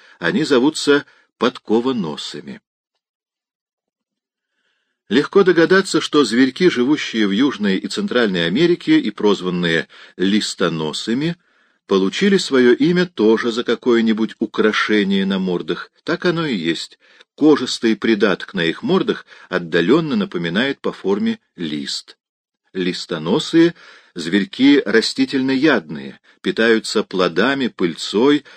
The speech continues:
и нектаром растений, хотя не брезгуют и насекомыми. Чтобы легче добывать нектар и слизывать пыльцу, они обзавелись длинными языками. У некоторых видов языки длиннее самих их обитателей.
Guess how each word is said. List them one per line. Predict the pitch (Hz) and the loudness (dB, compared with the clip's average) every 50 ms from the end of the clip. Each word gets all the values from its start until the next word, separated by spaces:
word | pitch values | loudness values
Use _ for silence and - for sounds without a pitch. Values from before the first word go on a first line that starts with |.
| - _ _ | -20 _ _
и | 95 101 104 | 0 0 2
нектаром | 107 120 - - - 135 135 131 135 139 131 | 2 0 0 -2 -4 -2 -2 0 0 -2 -2
растений, | 135 143 139 - - - 139 131 104 85 78 76 | -2 -4 -4 -6 -6 -2 0 0 0 0 -4 -8
хотя | - - 90 82 - 104 95 92 90 90 - | -6 -6 -6 -4 -2 0 0 0 0 -2 -4
не | - 98 90 82 | -6 -6 -6 -4
брезгуют | 76 82 85 85 78 78 82 87 90 - 95 | -2 0 0 -2 -2 -2 -4 -4 -4 -2 -4
и | 95 | -6
насекомыми. | 101 98 - - - - 160 139 - 82 - - - _ _ _ _ _ _ _ _ _ _ _ _ _ _ _ | -6 -6 -8 -10 -6 -2 -2 -2 -2 -2 -8 -12 -18 _ _ _ _ _ _ _ _ _ _ _ _ _ _ _
Чтобы | - - - 135 135 135 147 | -18 -4 0 0 4 4 6
легче | 147 170 170 - - - 143 | 6 6 4 4 0 -4 -2
добывать | 123 127 120 127 127 131 123 117 - | 0 0 2 2 2 2 2 0 0
нектар | 113 113 - - - 143 147 135 127 | -4 -6 -6 -4 -4 -2 0 0 0
и | 104 | -2
слизывать | - - 104 107 113 95 95 95 92 87 - | -4 -6 -4 -4 -4 -2 0 0 0 -2 0
пыльцу, | - 95 92 87 - - - 185 190 175 - | -2 -2 -2 -2 -6 0 2 4 4 4 2
они | 117 110 117 139 151 | 0 -2 -2 0 -2
обзавелись | 143 127 101 107 113 104 113 127 156 156 - - - | -4 -4 -2 -2 0 0 2 2 2 2 2 -2 -8
длинными | 95 82 82 90 147 180 175 170 160 156 156 156 151 | -10 -8 -2 2 2 2 2 0 -2 -4 -4 -4 -6
языками. | 147 151 147 - 160 151 - - - 107 87 - - - - _ _ _ _ _ _ _ _ _ _ _ | -4 -4 -4 -2 -4 -6 -4 -4 -4 -4 -4 -4 -8 -12 -16 _ _ _ _ _ _ _ _ _ _ _
У | - 90 95 | -6 -2 0
некоторых | 110 127 - - - - 98 98 95 - | 2 0 0 -2 -4 -2 -2 -2 -2 -2
видов | 95 98 170 170 120 104 - - 98 | -2 0 0 2 2 0 -2 -2 -4
языки | 90 90 80 95 95 - - 131 | -6 -4 -4 -4 -6 -4 -4 -4
длиннее | 117 98 92 101 95 87 98 123 131 123 120 120 120 - | -4 -2 -2 0 0 0 0 0 0 2 2 2 0 -2
самих | - - - - 98 95 95 113 120 - - | -4 -8 -4 -2 0 0 0 -2 -4 -4 -4
их | 117 104 - 113 | -6 -4 -4 -4
обитателей. | 104 101 120 - - 92 80 - - - - - - | -4 -4 -6 -6 -6 -8 -8 -8 -12 -16 -18 -20 -20